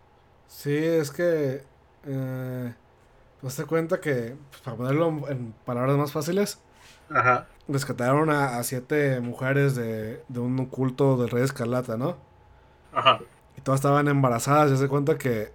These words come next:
Speaker 1: que si no evitas el embarazo con el pro-, procedimiento Montauk, que al parecer es algo horrible, o sea, no te dicen exactamente qué es, pero dicen que es algo muy feo, que,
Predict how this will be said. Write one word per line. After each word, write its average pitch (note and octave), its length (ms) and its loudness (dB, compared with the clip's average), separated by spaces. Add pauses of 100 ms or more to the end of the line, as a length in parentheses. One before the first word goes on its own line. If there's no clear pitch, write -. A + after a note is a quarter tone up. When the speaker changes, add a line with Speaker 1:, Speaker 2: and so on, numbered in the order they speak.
(260)
Speaker 1:
que C3+ 100 -4
si B2 120 -2
no A#2+ 100 0
evitas C#3 260 4
el D3+ 100 4
embarazo B2+ 360 2
con C#3+ 140 2
el C3 60 0
pro-, A#2 320 -4
procedimiento A#2+ 840 -2
Montauk, D#3+ 480 4 (720)
que D3+ 80 -2
al C#3 80 0
parecer B2 220 0
es C3+ 40 0
algo C#3+ 220 2
horrible, C#3 640 4
o A2 80 -2
sea, A#2 100 -4
no A#2 60 -4
te B2+ 60 -4
dicen C#3+ 140 0
exactamente C#3+ 440 0
qué D3 180 4
es, F3+ 180 -2 (540)
pero B2+ 140 0
dicen C3 160 2
que C3 80 -2
es C3 40 0
algo C3+ 160 4
muy C#3+ 220 4
feo, D3 400 6
que, A#2 320 -2